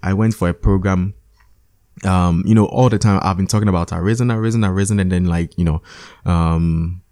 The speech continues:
um, to my friends and, you know, but the people who actually patronize the Arisen podcast are strangers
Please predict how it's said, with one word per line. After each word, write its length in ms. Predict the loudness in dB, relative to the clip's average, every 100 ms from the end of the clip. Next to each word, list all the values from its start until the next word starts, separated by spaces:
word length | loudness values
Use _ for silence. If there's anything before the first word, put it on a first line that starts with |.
| -20 -10
um, 120 | -8
to 100 | -2
my 140 | 0 0
friends 360 | 2 2 2
and, 140 | 2 0
you 100 | 0
know, 180 | 0 -4 -12 -6
but 120 | -2
the 60 | -2
people 360 | -2 -2 0
who 100 | 0
actually 240 | 0 -2 -4
patronize 840 | -4 -4 -4 -2 -2 0 0 0
the 140 | -2 -4
Arisen 380 | -2 -2 0 -2
podcast 460 | -2 -6 -4 -6 -4
are 80 |
strangers 800 | -4 -2 0 2 2 0 -2 -4